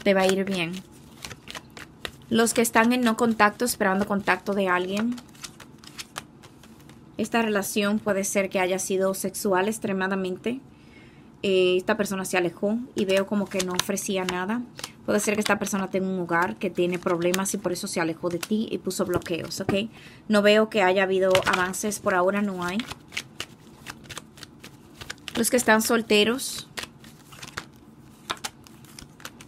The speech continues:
viene matrimonio para ti. Una relación muy interesante, muy importante. Veo que se van a tener paciencia el uno al otro.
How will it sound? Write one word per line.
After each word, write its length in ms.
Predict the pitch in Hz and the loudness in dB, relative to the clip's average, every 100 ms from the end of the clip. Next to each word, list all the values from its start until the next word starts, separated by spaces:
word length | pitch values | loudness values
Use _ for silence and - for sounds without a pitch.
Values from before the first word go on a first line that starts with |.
| - | -2
viene 260 | 208 208 208 | 2 4 4
matrimonio 680 | 220 214 196 190 202 226 | 2 0 -2 0 0 -2
para 200 | 226 202 | -2 -4
ti. 220 | 190 220 277 - - - - - - - - - | -2 -4 -4 -12 -20 -20 -20 -20 -20 -20 -20 -10
Una 200 | 214 226 | 0 2
relación 440 | 226 202 202 220 208 | 2 0 -2 0 0
muy 120 | 196 | 0
interesante, 680 | 208 214 185 - 180 185 202 | -2 -2 -4 -4 -4 -2 -4
muy 140 | 185 | 0
importante. 680 | 185 196 190 180 180 202 220 - - - - - - - - - | -2 -2 -4 -4 -4 -6 -8 -8 -16 -12 -10 -10 -16 -20 -18 -2
Veo 160 | 214 214 | 2 2
que 80 | 226 | 2
se 140 | 226 | 0
van 120 | 196 | 2
a 60 | 190 | 2
tener 240 | 196 190 | -2 -2
paciencia 500 | 185 196 196 180 208 | -4 -4 -4 -2 -2
el 100 | 190 | -2
uno 140 | 180 180 | -2 -2
al 80 | 175 | -2
otro. 300 | 180 214 | -2 -2